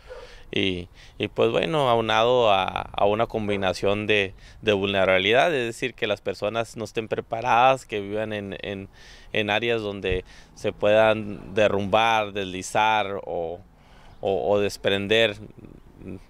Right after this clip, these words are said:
las casas, pues entonces ya, ya es una combinación que los pone aún más en riesgo, ¿no?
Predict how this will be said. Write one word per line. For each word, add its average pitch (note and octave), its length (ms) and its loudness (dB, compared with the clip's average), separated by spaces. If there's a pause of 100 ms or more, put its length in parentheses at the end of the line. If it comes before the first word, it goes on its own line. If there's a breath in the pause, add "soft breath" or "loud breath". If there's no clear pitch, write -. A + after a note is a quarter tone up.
(180)
las G2+ 240 2
casas, B2+ 400 0
pues - 260 -12
entonces G2+ 540 -10
ya, G2+ 420 2
ya A2 120 0
es G#2 80 -2
una G#2 140 -4
combinación F#2+ 500 -6
que G#2 100 -2
los G2+ 80 -2
pone G2+ 440 -2
aún G2+ 440 0
más F#2+ 360 -2
en F2+ 120 -4
riesgo, F2 320 -6
¿no? F#2+ 80 -12